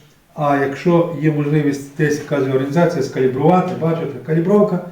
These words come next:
все воно чітко сіло одно до одного. Завтра як сформуємо, навіть не буде видно стику.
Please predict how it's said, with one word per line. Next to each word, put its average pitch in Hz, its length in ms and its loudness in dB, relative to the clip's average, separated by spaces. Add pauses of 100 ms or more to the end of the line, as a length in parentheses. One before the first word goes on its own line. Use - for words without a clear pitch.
(380)
все - 240 0
воно 160 300 6
чітко 160 340 -2
сіло 160 340 0
одно 147 200 -2
до 156 140 2
одного. 151 380 2 (420)
Завтра 170 300 0
як 160 100 2
сформуємо, 175 560 6
навіть 165 320 2
не 165 80 2
буде 165 200 2
видно 160 300 0 (140)
стику. 98 400 -4